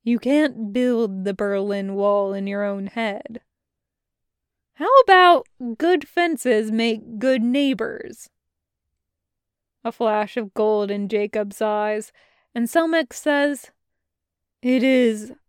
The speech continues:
I believe, what makes us different from the Goa'uld. The neurology of the blending is the same,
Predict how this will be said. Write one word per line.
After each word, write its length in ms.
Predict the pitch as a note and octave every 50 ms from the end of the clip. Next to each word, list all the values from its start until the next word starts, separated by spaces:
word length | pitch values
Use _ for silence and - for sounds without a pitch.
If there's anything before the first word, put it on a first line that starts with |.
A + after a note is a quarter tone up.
| _ -
I 100 | A3+ A#3
believe, 640 | A3 F#3 - G3+ G#3 G#3+ G#3+ G#3 G#3 G#3 G#3 G#3 _ _ _ _ _ _ _ _ _ _ -
what 140 | B3+ A3
makes 360 | A3+ B3 C#4+ C#4+ A#3+ - - -
us 200 | D4 C#4 A3 -
different 720 | A3 G#3+ F#3+ C4 C4 - - - G#3+ G3 G3 - - -
from 200 | _ - A3 G#3+
the 60 | G#3 G3+
Goa'uld. 840 | F#3+ G#3+ G#3+ G#3 G#3 G3+ G3+ G#3+ G#3 G3+ G#3 A3+ - - - - _ _ _ _ _ _ _ _ _ _ _ _ _ _ -
The 80 | B3+
neurology 840 | B3 B3+ D4 D4+ D4+ D#4 D#4 D#4 D#4+ D#4+ D#4+ B3+ B3 C#4+ C#4+ A#3+ -
of 300 | - B3+ A#3 G#3 G#3 G3
the 80 | B3
blending 500 | F#3+ - B3 A#3 A3+ A3 G3+ G3 G3+ G3+
is 220 | G3 G3+ G3+ F#3+ -
the 100 | A3 G#3
same, 460 | - - - G#3+ G3+ G3+ G#3+ A#3+